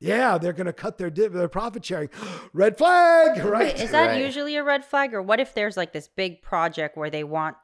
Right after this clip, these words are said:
Speaker 2: to, and it's gonna be a capital intensive expansion project
Speaker 1: I
Speaker 2: that
Speaker 1: just
Speaker 2: could
Speaker 1: said
Speaker 2: be
Speaker 1: it's a red flag. I didn't
Speaker 2: Okay.
Speaker 1: mean that it,
Speaker 2: <laughs>
Speaker 1: that it's a, it's a,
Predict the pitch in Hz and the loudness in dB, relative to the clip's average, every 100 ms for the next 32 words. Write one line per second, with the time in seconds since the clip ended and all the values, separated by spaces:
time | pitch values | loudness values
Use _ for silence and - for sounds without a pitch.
0 | - 170 156 160 156 156 165 - 170 165 | -14 -12 -10 -10 -10 -12 -16 -10 -10 -8
1 | 156 - 180 180 175 160 160 160 175 170 | -8 -6 -8 -6 -6 -6 -8 -8 -6 -6
2 | 165 147 - - 160 160 151 151 160 147 | -8 -14 -10 -4 -4 -4 -12 -10 -8 -8
3 | 151 185 262 - 302 269 196 165 180 - | -8 -8 -6 0 0 0 -2 -2 -4 -8
4 | - 214 175 156 202 196 208 196 262 247 | -10 -8 -6 -4 0 2 2 0 2 4
5 | 202 185 175 190 170 202 185 185 180 175 | 2 2 0 -2 -4 -4 -4 -6 -6 -6